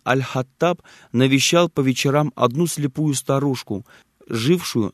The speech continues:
на окраине Медины. Он приносил ей воду и помогал ей, а иногда он приходил и обнаруживал, что кто-то уже побывал здесь до него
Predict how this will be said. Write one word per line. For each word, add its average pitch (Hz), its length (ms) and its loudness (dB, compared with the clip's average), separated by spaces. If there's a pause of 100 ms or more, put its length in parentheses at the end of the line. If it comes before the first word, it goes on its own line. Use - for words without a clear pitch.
на 120 140 0
окраине 127 720 0
Медины. 113 580 0 (340)
Он 139 220 4
приносил 131 540 2
ей 131 200 4
воду 131 460 2
и 127 120 -2
помогал 127 560 2
ей, 92 260 -8 (200)
а 123 120 6
иногда 120 640 2
он 143 160 2
приходил 131 560 0
и 127 140 2
обнаруживал, 127 760 2 (140)
что - 280 2
кто-то 175 360 2
уже 135 320 0
побывал 131 520 2
здесь 110 400 -4
до 110 160 -2
него 117 380 0